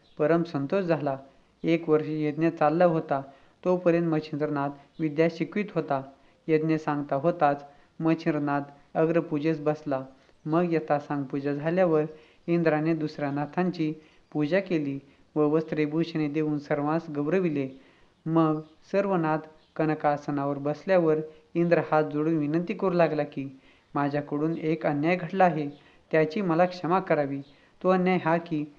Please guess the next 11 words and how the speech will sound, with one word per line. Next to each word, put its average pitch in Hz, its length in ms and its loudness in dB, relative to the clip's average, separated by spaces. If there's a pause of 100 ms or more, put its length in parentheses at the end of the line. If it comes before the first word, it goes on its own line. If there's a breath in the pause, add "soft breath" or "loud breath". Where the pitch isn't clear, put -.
(240 loud breath)
मी 175 140 2
ननाथास 151 540 2
विद्या 147 280 -2
पडवीत 151 400 -2
असता 175 360 4 (540 loud breath)
ती 202 100 -2
सर्व 160 300 2
मी 160 160 0
चोरून 180 360 -2
शिकलो 208 320 0
आहे. 147 220 0